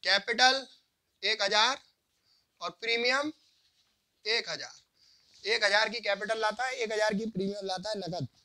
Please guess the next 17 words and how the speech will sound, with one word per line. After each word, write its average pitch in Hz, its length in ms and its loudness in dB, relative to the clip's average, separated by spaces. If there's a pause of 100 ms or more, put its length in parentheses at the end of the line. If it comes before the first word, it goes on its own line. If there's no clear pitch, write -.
(480)
ठीक 175 140 -6
है, 254 120 -6 (540)
जिसको 190 420 -2
उन्होंने 233 280 -4
विथड्रॉ 214 380 2
कर 214 160 -2
लिया, 190 240 2 (260)
ऐसा 196 200 -2
लिखा 160 320 -8
है, 127 120 -10 (1000)
ठीक 170 200 -2
है। 240 120 4 (1600)
premium 226 560 0 (1500)
withdrawn 180 680 0 (840)
किसने 214 340 -2
निकाल 240 360 2
ली? 294 180 4